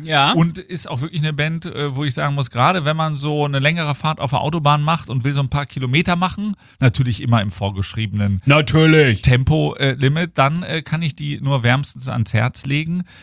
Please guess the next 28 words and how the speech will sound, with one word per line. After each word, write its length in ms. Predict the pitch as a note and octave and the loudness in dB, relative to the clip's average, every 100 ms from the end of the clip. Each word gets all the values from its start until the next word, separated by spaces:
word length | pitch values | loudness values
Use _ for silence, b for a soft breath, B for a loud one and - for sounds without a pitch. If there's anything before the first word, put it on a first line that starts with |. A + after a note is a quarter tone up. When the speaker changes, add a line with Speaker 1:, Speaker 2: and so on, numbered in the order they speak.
| B B - | B B -2
Speaker 2:
Die 160 | C3+ E3 | 2 2
sind, 400 | - C#3 E3+ E3 | 2 2 2 -2
äh, 380 | F3+ D3 C#3+ - | -2 0 0 0
wirklich 520 | C3+ D3 - D3+ - | -2 -2 -2 -8 -8
eine 120 | - A#2+ | -6 -2
Band, 280 | B2+ C#3+ | 0 0
die 60 | B2+ | -2
ich 140 | A2 | -2
eh 160 | B2 C#3+ | 2 2
super 360 | C3 D#3+ D#3+ D3+ | 2 0 -2 -2
finde, 340 | E3+ F3 F3+ | -2 -2 -2
aber 200 | A#2+ B2 | 0 0
gerade 340 | A2+ B2+ D#3+ | 2 0 0
so 100 | C#3 | -4
fürs 240 | C3+ C3+ - | -4 -4 -2
Autofahren 640 | A#2 C#3 D#3+ - D#3+ D#3+ | -4 -4 -6 -4 -2 -2
oder 400 | D#3 E3 F3+ F3 | 2 4 4 2
für 120 | - | -2
die 100 | C#3 | -8
Kneipe, 540 | - C3 C#3 D#3+ G#3+ A#3+ b b | -4 -2 -2 -4 -8 -10 b b
dazwischen 540 | B2+ - G3+ G#3 G#3 | -2 -2 -2 0 4
höre 100 | F#3 | 2
ich 120 | G3+ | 2
sie 80 | - | -6
ehrlich 300 | - E3+ F#3 | -2 0 0
<laughs> 60 | F3 | 0
gesagt 280 | D#3+ C#3 F#3+ | 2 0 2
selten. 440 | D3+ F#3 D3 C3+ | 4 4 4 4